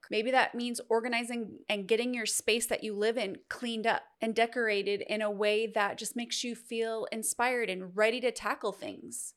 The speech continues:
Maybe it's putting on uplifting music, but you're gonna do things in your current environment that foster this place of creativity and positivity. And number five, you are going to do things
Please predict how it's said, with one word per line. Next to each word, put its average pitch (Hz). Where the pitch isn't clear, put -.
Maybe 220
it's 269
putting 262
on 247
uplifting 247
music, 240
but 220
you're 226
gonna 233
do 240
things 247
in 214
your 202
current 240
environment 226
that 208
foster 233
this 190
place 214
of 175
creativity 202
and 185
positivity. 202
And 233
number 240
five, 214
you 214
are 208
going 214
to -
do 220
things 233